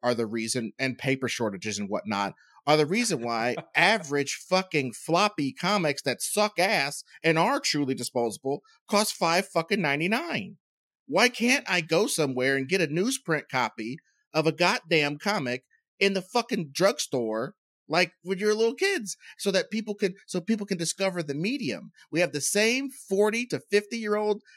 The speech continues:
Speaker 1: fat fuckers reading all the comics in the world. We're not, it doesn't seem like we're gathering new people like we should, you know, Peach Momoko and stuff like that notwithstanding, some of the new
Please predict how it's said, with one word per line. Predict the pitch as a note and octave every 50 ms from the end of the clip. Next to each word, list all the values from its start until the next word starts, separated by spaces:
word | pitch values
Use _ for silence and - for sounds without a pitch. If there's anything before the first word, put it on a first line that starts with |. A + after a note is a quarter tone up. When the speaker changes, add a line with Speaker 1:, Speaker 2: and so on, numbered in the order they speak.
| _ _ _
Speaker 1:
fat | - - - A3+ G#3+ A3 - - - - - -
fuckers | B3 C4+ - C#3 B2 B2 C3+ D#3+ - - - _ _ _ _ -
reading | C3+ E3 A3+ C4 C4+ C4 A3 F#3 E3 D#3
all | D3 D#3+ E3+ F#3+ G#3+ B3+
the | C4+ C#4
comics | C4+ C#4 D#4+ D4 D4 C4+ A3 G3 D#3+ -
in | F#3+ F#3+
the | G#3 G#3
world. | A3 B3 C4+ E4 D4+ A#3 B2+ - - _ _ _ _ _ _ _ _
We're | D#3+ G3
not, | G#3+ A3 - -
it | E3
doesn't | D#3 G3+ A3 A#3 G3+ E3+
seem | - - G#3 A#3 B3
like | A3 F#3 -
we're | D3 C3+
gathering | A#2 B2+ C3 B2+ B2 C3 C3 B2+ A#2+ A#2+ A#2
new | B2 C#3+ E3 F3+ E3
people | - C3+ A#2 G#2+ - _ F#2 F#2 A#2 G#3 G#3+ _ _ _ _ _ _
like | - C3+ C#3 A#2 A#2+
we | C3 A#2+
should, | - - B2 A2+ G#2+ G#2 G#2 A#2 C3 - _ -
you | C#3
know, | C3 C3 -
Peach | - E3+ F3+ E3 -
Momoko | - B2 A#2+ B2+ D#3 F3+ - A#2+ G#2+ G#2+ G#2+ A2 B2 C3+ _ - - - -
and | B2 A#2+
stuff | - - C#3 C3+
like | B2+ A#2+
that | - C3 G2+ A#2+
notwithstanding, | B2+ A#2+ G#2+ B2+ B2 - - C3+ C3+ C3+ A#2+ G#2+ G#2
some | - - B2+
of | C3 A#2+
the | A#2 A2+
new | A2 A#2 A#2+ B2 B2 B2 B2